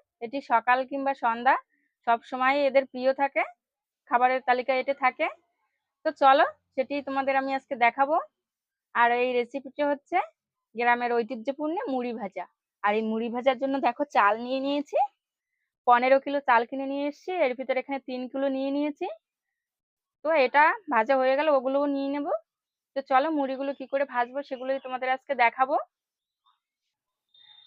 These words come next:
আর এই মুড়ি ভাজতে যে যে জিনিসগুলো ব্যবহার করতে হবে সেগুলো হচ্ছে, এখানে দেখো, আমি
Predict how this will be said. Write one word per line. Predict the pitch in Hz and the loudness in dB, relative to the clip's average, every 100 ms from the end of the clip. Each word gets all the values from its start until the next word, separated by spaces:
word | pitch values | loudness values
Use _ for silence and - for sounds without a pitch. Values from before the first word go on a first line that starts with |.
| - 240 | -10 0
আর | 254 | 2
এই | 269 262 | 2 0
মুড়ি | 247 254 269 | -4 -4 0
ভাজতে | 294 294 320 302 254 | 0 0 -4 -2 2
যে | 254 233 | 0 2
যে | 277 240 | -2 -2
জিনিসগুলো | 240 240 226 277 262 | -10 -10 -2 0 4
ব্যবহার | 214 233 269 285 | 2 2 0 0
করতে | 277 - 302 | -8 -4 -2
হবে | 302 320 | -2 -4
সেগুলো | 262 214 254 277 294 | -6 -8 2 4 4
হচ্ছে, | 285 - 359 679 - _ _ _ _ _ | -4 0 0 0 -6 _ _ _ _ _
এখানে | 262 262 294 302 | -10 -4 -2 2
দেখো, | 262 240 277 330 622 _ _ _ _ _ _ _ _ - | 2 2 2 0 -2 _ _ _ _ _ _ _ _ -14
আমি | 240 | -12